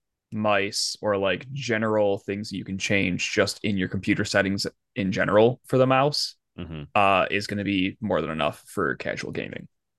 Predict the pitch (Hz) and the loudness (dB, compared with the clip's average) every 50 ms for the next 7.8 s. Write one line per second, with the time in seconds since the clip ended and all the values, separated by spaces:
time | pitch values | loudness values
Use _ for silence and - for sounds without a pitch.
0 | _ _ - 82 71 69 73 - - _ _ _ _ _ _ _ _ _ _ _ | _ _ -12 -10 -10 -10 -12 -16 -20 _ _ _ _ _ _ _ _ _ _ _
1 | _ _ - 117 117 113 110 107 - 120 107 101 101 98 95 - - - 95 92 | _ _ -2 0 2 2 0 0 0 2 2 2 2 2 0 -4 -4 -4 -4 -4
2 | 90 92 92 90 90 85 - - 95 87 90 90 85 87 85 85 85 82 - - | -4 -4 -4 -4 -4 -4 -6 -8 -10 -8 -8 -8 -6 -6 -6 -6 -6 -8 -8 -10
3 | 82 85 85 82 82 82 78 76 - 71 71 - - 73 73 73 76 76 73 73 | -8 -6 -4 -4 -4 -4 -6 -8 -10 -12 -12 -10 -10 -10 -10 -10 -10 -10 -10 -8
4 | 71 71 73 - - - - - - - - - 151 147 151 151 104 69 69 - | -8 -6 -2 0 0 0 0 -4 -10 -12 -10 -10 -8 -10 -10 -10 -12 -14 -16 -18
5 | _ - - 67 67 65 67 67 67 69 67 65 65 67 - - - _ _ _ | _ -14 -12 -12 -12 -12 -12 -12 -12 -10 -10 -10 -10 -12 -14 -16 -20 _ _ _
6 | - 85 90 - 101 90 85 80 80 80 78 78 76 71 78 73 73 52 69 71 | -16 -12 -6 -4 -2 -2 -2 -4 -6 -8 -10 -12 -12 -10 -10 -10 -10 -10 -10 -12
7 | 71 71 - 76 73 71 71 67 69 69 65 67 67 65 65 - | -12 -12 -12 -12 -12 -10 -10 -10 -12 -12 -12 -12 -14 -14 -18 -20